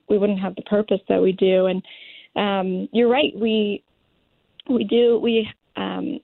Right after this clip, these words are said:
incorporate veterans into every single stage of our business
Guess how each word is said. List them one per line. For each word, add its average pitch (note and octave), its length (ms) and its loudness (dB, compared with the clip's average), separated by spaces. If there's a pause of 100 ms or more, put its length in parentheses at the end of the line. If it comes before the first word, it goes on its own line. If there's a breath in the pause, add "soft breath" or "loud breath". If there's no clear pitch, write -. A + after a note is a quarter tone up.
incorporate A3+ 460 0
veterans G3+ 340 -2
into F#3+ 280 -10
every F#3+ 280 -8
single F#3 380 -4
stage F#3+ 280 0
of F#3 140 -4
our F#3 100 0
business - 320 -4